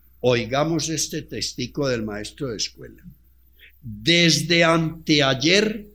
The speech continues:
llamé al infinito luminoso para que me envíen un guía. Ya llegó el enviado que pedí,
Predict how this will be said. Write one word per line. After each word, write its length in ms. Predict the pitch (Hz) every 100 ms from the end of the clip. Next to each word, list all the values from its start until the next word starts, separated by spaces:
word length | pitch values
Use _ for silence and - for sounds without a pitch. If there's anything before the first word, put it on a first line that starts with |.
| - - _ _ _ _ _ -
llamé 640 | 107 98 135 131 135 160
al 200 | 185 185
infinito 880 | 160 143 113 - 127 135 160 156 190
luminoso 920 | 170 147 139 131 165 226 - 208 165
para 420 | 143 123 117 113
que 160 | - 110
me 220 | 110 110
envíen 640 | 107 107 110 139 143 131
un 220 | 127 113 101
guía. 300 | 90 80 67 - - - - _ - - - - - - - - - - - - - - -
Ya 460 | 120 104 160 165 160
llegó 360 | 165 165 160
el 140 | 165 165
enviado 680 | 160 160 160 160 160 160 160
que 160 | 131
pedí, 540 | - 113 110 127 107